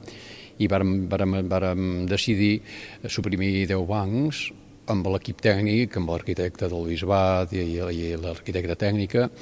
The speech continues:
i va semblar que era el millor. I després la gent mateixa i els col·laboradors, doncs, varen tenir aquesta idea de fer-hi aquesta, jo diria, mica de tancat amb cordes, que te-, i això, amb la col·laboració de, de, de l'Ajuntament,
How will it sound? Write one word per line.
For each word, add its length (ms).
i 80
va 80
semblar 240
que 160
era 240
el 80
millor. 320
I 160
després 600
la 100
gent 240
mateixa 640
i 220
els 180
col·laboradors, 680
doncs, 100
varen 240
tenir 220
aquesta 260
idea 320
de 560
fer-hi 240
aquesta, 380
jo 100
diria, 220
mica 220
de 140
tancat 340
amb 160
cordes, 560
que 80
te-, 140
i 100
això, 160
amb 300
la 100
col·laboració 720
de, 120
de, 160
de 160
l'Ajuntament, 760